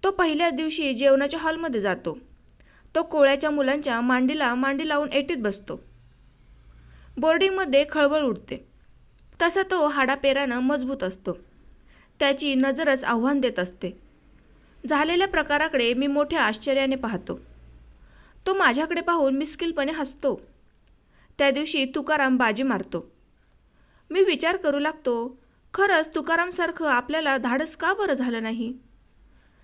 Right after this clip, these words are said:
आपल्या बुळेपणाची लाज वाटते. तुकारामच्या धारिष्ट्याची आज संगती लावू शकतो.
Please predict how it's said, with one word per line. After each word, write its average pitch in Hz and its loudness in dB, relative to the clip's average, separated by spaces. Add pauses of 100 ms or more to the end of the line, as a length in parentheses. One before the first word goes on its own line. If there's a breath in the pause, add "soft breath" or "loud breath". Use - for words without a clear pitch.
(180 soft breath)
आपल्या 262 4 (300 loud breath)
बुळेपणाची 339 0
लाज 320 0
वाटते. 190 -4 (1000 soft breath)
तुकारामच्या 302 2
धारिष्ट्याची 262 0
आज 269 2
संगती 302 0
लावू 220 2
शकतो. 196 -6